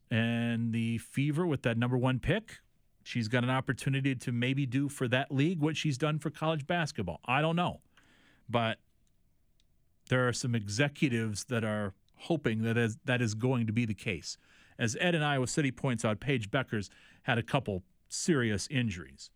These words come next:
Caitlin Clark has stayed relatively healthy. And Paige Beckers coming back, there are other reasons that she's coming back for another season at UConn. But just four years ago,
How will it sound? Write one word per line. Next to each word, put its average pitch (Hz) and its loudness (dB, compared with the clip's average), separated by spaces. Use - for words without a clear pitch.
Caitlin 120 0
Clark 127 0
has 104 0
stayed 110 -2
relatively 107 0
healthy. - -4
And 95 -10
Paige 110 -2
Beckers 110 0
coming 117 0
back, 110 0
there 135 2
are 131 -2
other 151 2
reasons 120 0
that 113 -4
she's 123 -4
coming 110 -4
back 92 -4
for - -2
another 104 0
season 90 -4
at 107 -2
UConn. 90 -4
But 147 2
just 190 2
four 226 0
years 180 2
ago, 92 -2